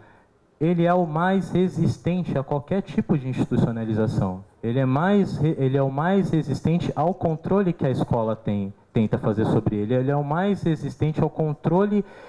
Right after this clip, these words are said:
que o mercado de trabalho tenta fazer sobre ele. E é justamente por isso que a sociedade enfia ele nesse perfil, e aí você tem uma construção social pra justificar aquilo como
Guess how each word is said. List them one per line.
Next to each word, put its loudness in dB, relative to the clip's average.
que 4
o 4
mercado 2
de 0
trabalho 0
tenta -4
fazer -2
sobre -2
ele. -2
E 0
é 2
justamente 2
por 2
isso 0
que -4
a 0
sociedade -2
enfia 4
ele 2
nesse 2
perfil, 0
e 2
aí 2
você -2
tem -2
uma 2
construção 0
social 0
pra 0
justificar 0
aquilo 0
como -4